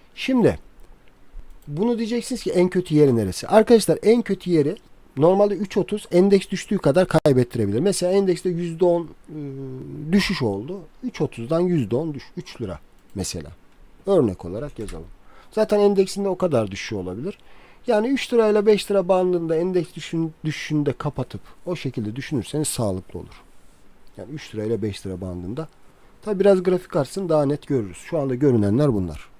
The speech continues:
Evet. Geçiyorum. Dalgalı. Düzeltmeye dikkat edin. Dirençlerde.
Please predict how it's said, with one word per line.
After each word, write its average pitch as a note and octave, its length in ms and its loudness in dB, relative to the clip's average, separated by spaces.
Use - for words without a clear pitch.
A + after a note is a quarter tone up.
Evet. - 140 -8
Geçiyorum. E3 460 0
Dalgalı. A3 420 8
Düzeltmeye D#3 500 0
dikkat B2 280 -6
edin. E2 160 -12
Dirençlerde. G#2+ 580 -4